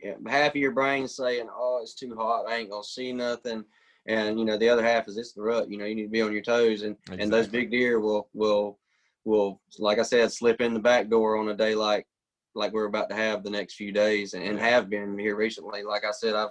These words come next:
Speaker 1: I've seen good bucks, but not a number of deer.
Speaker 2: Yeah.
Speaker 1: Um, and you wouldn't expect that. So,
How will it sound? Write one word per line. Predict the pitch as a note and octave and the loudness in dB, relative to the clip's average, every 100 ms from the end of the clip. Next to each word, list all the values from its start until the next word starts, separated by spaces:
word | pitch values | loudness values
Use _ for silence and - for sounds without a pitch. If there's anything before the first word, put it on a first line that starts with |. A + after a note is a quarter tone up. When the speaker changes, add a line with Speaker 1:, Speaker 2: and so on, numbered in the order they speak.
| - | -6
Speaker 1:
I've | G#2 | -8
seen | - B2 A#2 | -4 -2 -2
good | G#2 A#2+ G2 | 0 -2 4
bucks, | B2 A2+ - - | 4 4 -2 -10
but | G2+ | -8
not | A2 G#2 G#2 | -6 -6 -6
a | |
number | G#2+ G#2+ G#2+ | -10 -10 -12
of | G2+ | -10
deer. | G2+ A2+ G#2+ G2+ _ _ _ _ - | -6 -2 -2 -6 _ _ _ _ -14
Speaker 2:
Yeah. | G#2+ | -6
Speaker 1:
Um, | G2+ G2 G2 F#2+ _ _ _ | -4 -4 -4 -10 _ _ _
and | G#2+ G#2+ | -4 -2
you | G2 G#2 | -2 0
wouldn't | A2 G2 | 0 -2
expect | - - G#2+ G#2 F#2 | -8 -2 0 0 -4
that. | E2+ E2 - | -8 -10 -12
So, | D#2+ E2 | -12 -12